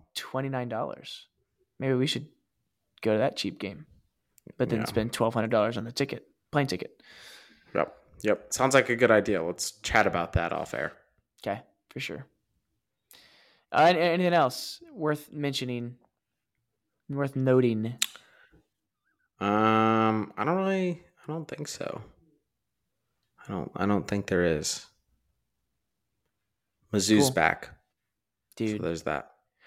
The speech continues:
Speaker 1: Actually, I wanna hear your thoughts. Like, I wanna hear, Nathan, like, not your, not your cynical Mizzou fan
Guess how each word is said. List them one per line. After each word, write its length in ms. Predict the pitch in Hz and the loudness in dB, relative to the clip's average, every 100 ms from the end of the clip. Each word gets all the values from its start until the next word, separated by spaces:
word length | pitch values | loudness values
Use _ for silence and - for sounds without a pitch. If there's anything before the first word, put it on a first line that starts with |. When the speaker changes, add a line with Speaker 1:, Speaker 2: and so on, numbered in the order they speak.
| - | -4
Speaker 1:
Actually, 300 | - 170 160 | 0 2 4
I 40 | 151 | 4
wanna 120 | 151 | 2
hear 160 | 135 143 | 0 -2
your 160 | 127 123 | -2 -4
thoughts. 380 | 117 107 - | -4 -4 -4
Like, 100 | 143 | 0
I 80 | 156 | 2
wanna 180 | 165 160 | 2 2
hear, 260 | 151 147 131 | 2 0 0
Nathan, 340 | 139 135 123 | -4 -4 -6
like, 400 | 120 120 120 - _ _ _ - - - _ _ _ _ _ _ - 226 | -4 -4 -4 -16 _ _ _ -20 -20 -20 _ _ _ _ _ _ -14 0
not 300 | 160 165 160 | 4 4 4
your, 320 | 165 156 143 | 4 6 4
not 220 | 156 156 | 4 2
your 100 | 156 | 2
cynical 440 | - 170 151 156 | 0 0 0 0
Mizzou 360 | 143 135 139 139 | 0 -2 -2 -2
fan 380 | 139 131 127 | -2 -4 -4